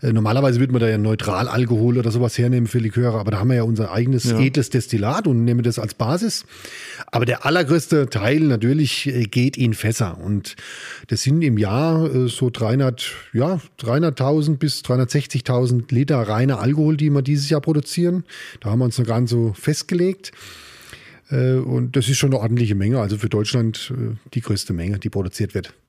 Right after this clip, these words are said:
Speaker 2: Und, äh, das heißt, ihr müsst ja dann auch entsprechend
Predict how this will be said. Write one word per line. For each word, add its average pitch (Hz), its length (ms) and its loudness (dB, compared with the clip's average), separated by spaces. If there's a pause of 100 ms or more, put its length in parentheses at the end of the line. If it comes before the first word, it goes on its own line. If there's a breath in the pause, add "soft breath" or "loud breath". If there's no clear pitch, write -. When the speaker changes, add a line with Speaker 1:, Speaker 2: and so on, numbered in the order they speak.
Speaker 2:
Und, 156 460 -4
äh, 131 340 0 (120)
das 127 200 -2
heißt, 143 360 -4
ihr 143 100 0
müsst 151 340 -2
ja 196 380 0 (1600)
dann 139 200 -2
auch 135 220 -2
entsprechend 147 680 -4